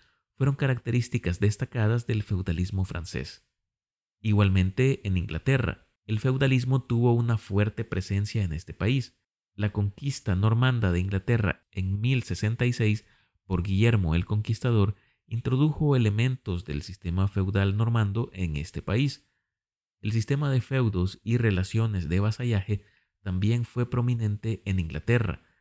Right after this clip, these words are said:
aunque a lo largo del tiempo el país experimentó cambios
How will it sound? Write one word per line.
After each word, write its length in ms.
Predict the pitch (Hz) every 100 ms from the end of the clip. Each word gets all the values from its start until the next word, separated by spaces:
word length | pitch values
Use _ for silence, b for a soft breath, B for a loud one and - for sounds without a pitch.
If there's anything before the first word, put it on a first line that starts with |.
| b b _
aunque 340 | 147 156 -
a 60 | 127
lo 120 | 117
largo 340 | 98 98 117 120
del 140 | 120
tiempo 480 | 131 110 - 117 -
el 200 | 104 98
país 360 | 87 92 110 123
experimentó 840 | - 107 - 107 104 95 101 110 -
cambios 560 | 123 120 104 80 -